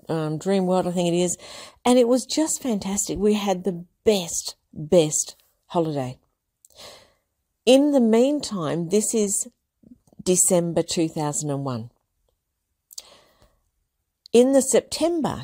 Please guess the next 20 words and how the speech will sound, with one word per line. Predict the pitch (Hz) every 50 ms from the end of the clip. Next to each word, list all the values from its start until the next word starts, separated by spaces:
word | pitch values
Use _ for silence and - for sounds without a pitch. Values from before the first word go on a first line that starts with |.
| -
two | - - 180 165
thousand | 160 165 147 147 147 170 160
and | 151 147 147
one | 147 123 123 131 147
was | 151 156 143 -
nine | 151 143 139 139 139 135
eleven, | 139 135 135 135 120 - 107 - - 107 - _ _ _ _ _ _ _ -
and | - 156 151 - -
automatically | - 202 220 226 - 233 214 196 185 180 185 180 - - 156 151 147
you | 156 156 165 175
know | 170 160 165 156
exactly | 147 135 131 - 156 151 - - 156 147
where | 143 151 147
you | 143 147 151 147 143
were | 139 156 147 131 127 123
when | 131 135 131 131
that | 135 143 135 139
all | 135 127
happened. | 143 147 135 101 113 - - - - _ _ _ _ _ - - - - - - - - - _ _ _ _ _
So | - - - 220 208 202 202 202